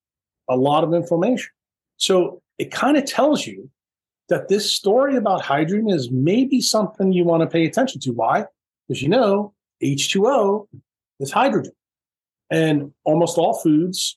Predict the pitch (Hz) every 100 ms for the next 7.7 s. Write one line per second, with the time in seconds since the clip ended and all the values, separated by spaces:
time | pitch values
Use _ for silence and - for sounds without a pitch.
0 | _ - 143 143 185 151 151 170 - -
1 | - 135 147 185 214 - 139 139 139 135
2 | 160 165 - 123 - 135 143 180 180 _
3 | _ _ _ _ _ 156 156 156 151 147
4 | 147 143 139 - - 269 262 - - _
5 | _ _ _ _ _ _ 151 143 180 226
6 | 226 220 202 185 - 135 226 240 120 113
7 | - 127 139 143 143 143 143